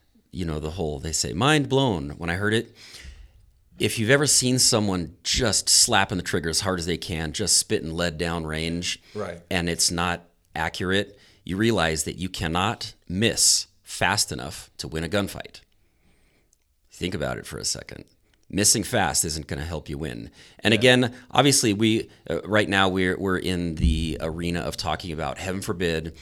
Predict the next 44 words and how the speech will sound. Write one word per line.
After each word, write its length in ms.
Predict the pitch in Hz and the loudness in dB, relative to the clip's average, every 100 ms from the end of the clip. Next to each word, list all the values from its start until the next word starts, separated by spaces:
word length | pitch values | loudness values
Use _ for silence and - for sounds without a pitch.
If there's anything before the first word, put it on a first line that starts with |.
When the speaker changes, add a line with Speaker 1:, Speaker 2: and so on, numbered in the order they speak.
| - - | -18 -8
Speaker 1:
you 80 | - | -4
should 220 | - 85 | -2 -2
have 300 | 90 78 - | -2 -4 -4
to 420 | - 87 80 82 - - - - | -4 -2 -4 -6 -12 -20 -20 -10
use 340 | - 82 80 | -4 -2 -2
lethal 260 | 85 82 92 | -4 -4 -6
force 460 | - 78 80 80 - | -6 -4 -2 -2 -4
to 140 | 80 | -6
defend 320 | 71 - 80 | -6 -6 -4
yourself 480 | 82 - 73 73 - | -2 -2 -2 -4 -4
or 200 | 78 69 - - - - | -6 -6 -10 -20 -20 -12
defend 300 | 90 90 78 | -4 -2 -2
a 40 | |
loved 260 | 73 73 73 | -2 -2 -2
one 200 | 78 76 | -4 -4
from 320 | - 73 69 | -6 -6 -4
a 140 | - 71 | -6 -2
violent 360 | 71 67 67 | -2 -2 -4
attacker 520 | 65 71 64 - 65 | -6 -6 -6 -8 -10
that 180 | 71 69 | -8 -8
won't 220 | 69 67 | -8 -6
stop. 420 | - - 62 - - - - - | -6 -6 -8 -6 -6 -6 -8 -14
Speaker 2:
Right. 260 | 90 87 80 - - - | -12 -12 -12 -14 -10 -2
Speaker 1:
So 520 | - 98 90 85 87 - - - - - - - | 2 4 4 2 -4 -12 -14 -14 -16 -20 -16 -2
something 420 | 139 156 139 107 | 4 6 6 4
else 200 | 104 127 | 4 4
that 140 | - - | 0 -2
you 80 | 85 | -2
touched 400 | - 76 - 80 | 0 0 0 -2
on, 320 | 71 69 69 | -2 -4 -6
uh, 300 | 50 65 60 | -6 -8 -6
there's 180 | 69 71 | -6 -4
another 260 | 76 78 71 | -4 -2 -4
phrase 420 | - 69 71 71 | -4 -4 -2 -4
in 100 | 62 | -4
the 80 | 67 | -4
industry 420 | 67 80 - 73 | -4 -4 -4 -4
where 140 | 71 | -2
they 100 | 69 | -2
say, 280 | - 71 65 | 0 0 -2
"Any 260 | - 98 117 | 0 2 2
gun 220 | 110 110 | 2 2
will 100 | 104 | 0
do 400 | 90 87 82 | -2 -2 -2